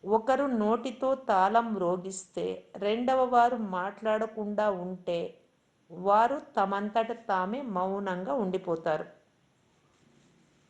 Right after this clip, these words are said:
తాళంతో తాళం మ్రోగిస్తే ధ్వని వెలువడుతుంది. పిల్లలు ఒకరికొకరు కళ్యాణం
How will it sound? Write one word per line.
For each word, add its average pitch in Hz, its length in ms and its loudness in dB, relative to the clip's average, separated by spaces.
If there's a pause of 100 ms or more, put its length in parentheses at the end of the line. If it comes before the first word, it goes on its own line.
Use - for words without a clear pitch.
(140)
తాళంతో 269 640 4
తాళం 240 600 4
మ్రోగిస్తే 220 640 -4
ధ్వని 196 420 0
వెలువడుతుంది. 175 800 -4 (140)
పిల్లలు 254 300 2
ఒకరికొకరు 202 720 0
కళ్యాణం 214 680 0